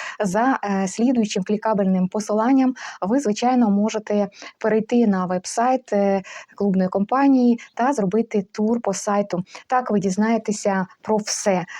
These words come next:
е, бізнес, е, місця, які його переваги і як тут можна заробляти. Якщо ви дивитеся з інших соціальних мереж, то в першому, е, описі,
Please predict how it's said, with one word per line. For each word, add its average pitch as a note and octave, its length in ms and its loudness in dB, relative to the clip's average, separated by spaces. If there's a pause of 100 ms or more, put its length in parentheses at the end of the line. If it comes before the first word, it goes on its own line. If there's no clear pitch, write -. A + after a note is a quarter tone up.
(120)
е, F3+ 260 0
бізнес, F#3 640 0
е, F3+ 260 -2
місця, B3+ 460 0 (240)
які F#3+ 600 0
його F#3+ 300 2
переваги G#3+ 600 0 (240)
і F#3+ 180 2
як G#3+ 240 -2
тут D4+ 160 -4
можна G3 380 0
заробляти. F3+ 580 -2 (300)
Якщо A#3+ 300 0
ви G#3 120 2
дивитеся F#3+ 520 -2
з F#3+ 120 -6
інших A3 280 0
соціальних G3 560 -2
мереж, A#3 400 0
то - 160 -6 (140)
в F#3 220 -4
першому, A#3 640 2 (340)
е, G3 280 0
описі, B3 640 0